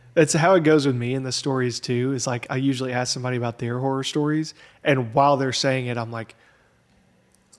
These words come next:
"Oh, man, yeah, I've had something <laughs> similar happen."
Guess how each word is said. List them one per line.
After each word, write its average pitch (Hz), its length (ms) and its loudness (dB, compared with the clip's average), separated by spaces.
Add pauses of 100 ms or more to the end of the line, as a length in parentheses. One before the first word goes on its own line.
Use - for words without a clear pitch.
(120)
"Oh, 170 280 8
man, 151 600 4
yeah, 165 300 6
I've 147 180 -2
had 143 200 0
something 147 500 -4
<laughs> - 40 -20
similar 147 500 -6
happen." 156 420 -12